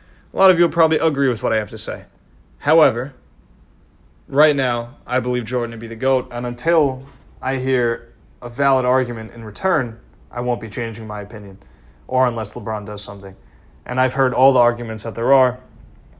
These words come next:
and I wrote this article, and I'm posting this podcast. That way, I never have to talk about it again. <laughs> So, I will see you guys later.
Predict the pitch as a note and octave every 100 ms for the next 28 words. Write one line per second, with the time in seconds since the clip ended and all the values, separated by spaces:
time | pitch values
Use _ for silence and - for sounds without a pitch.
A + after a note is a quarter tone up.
0 | - - - B2 B2+ B2+ A#2+ A#2 - -
1 | - - C3 C#3 C#3+ D3 B2+ C3+ C3+ C3+
2 | C#3 D#3 D#3 B2+ B2 A#2+ A2 B2+ B2 B2+
3 | A#2+ - C3 C3 C#3+ C#3+ C#3 C#3 D3+ D3
4 | B2 B2 C3+ B2+ C3+ C3 C3 C3+ C3 B2+
5 | C3 C3+ C#3 B2+ F#2 - - - - -
6 | - - - - - - - - - -
7 | D3 B2 - - - - - - - -
8 | - - A#2 A2+ - C3 B2 A2+ A#2+ C3
9 | F3 D#3